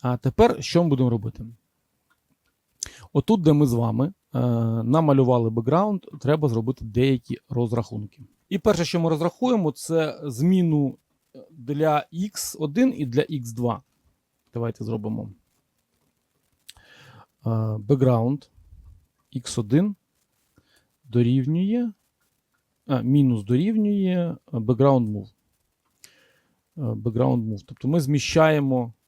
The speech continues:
в зворотній напрямок наш бекграунд. І background ікс два теж саме мінус дорівнює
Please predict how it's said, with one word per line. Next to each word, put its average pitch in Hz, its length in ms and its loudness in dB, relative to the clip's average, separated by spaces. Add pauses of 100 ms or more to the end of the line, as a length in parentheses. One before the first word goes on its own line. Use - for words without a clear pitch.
(400)
в 135 100 -16
зворотній 127 320 2
напрямок 127 580 0 (100)
наш 120 400 -4
бекграунд. 113 580 -4 (120)
І 180 240 2
background 123 920 2 (600)
ікс 113 200 -4
два 180 280 2 (680)
теж - 180 0
саме 123 240 2
мінус 123 280 0
дорівнює 170 600 0